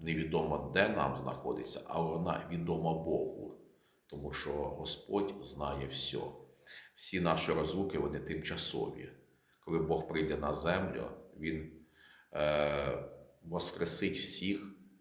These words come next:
людей на світі, які жили. Одні підуть в муку вічну, інші підуть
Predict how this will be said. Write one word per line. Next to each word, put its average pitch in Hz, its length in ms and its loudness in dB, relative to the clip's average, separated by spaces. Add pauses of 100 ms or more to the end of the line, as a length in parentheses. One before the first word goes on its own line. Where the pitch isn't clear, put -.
людей 78 560 2
на 71 100 -4
світі, - 520 -6
які 53 220 -8
жили. 60 460 -6 (720)
Одні 76 340 -2
підуть 71 400 -6
в - 20 -8
муку 73 260 -4
вічну, 80 440 -4 (120)
інші - 320 -8
підуть 69 500 -4